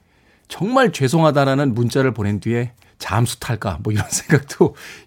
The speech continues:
여러 번 했습니다. 이게 농담이 아니라 진짜 했어요. 진짜. 우울증 왔었다니까요. 제가 원래 새벽 세 시 정도에 <laughs> 평균적으로 잠을 자는 사람인데 아침 방송을 해야 되니까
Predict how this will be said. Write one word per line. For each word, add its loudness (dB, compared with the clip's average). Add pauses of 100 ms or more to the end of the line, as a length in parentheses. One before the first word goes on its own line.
(100)
여러 6
번 6
했습니다. -2
이게 0
농담이 2
아니라 4
진짜 0
했어요. 0
진짜. -10 (680)
우울증 4
왔었다니까요. 0 (1120)
제가 2
원래 8
새벽 -2
세 0
시 4
정도에 2 (200)
<laughs> -20
평균적으로 2
잠을 2
자는 4
사람인데 -2 (1200)
아침 0
방송을 4
해야 4
되니까 2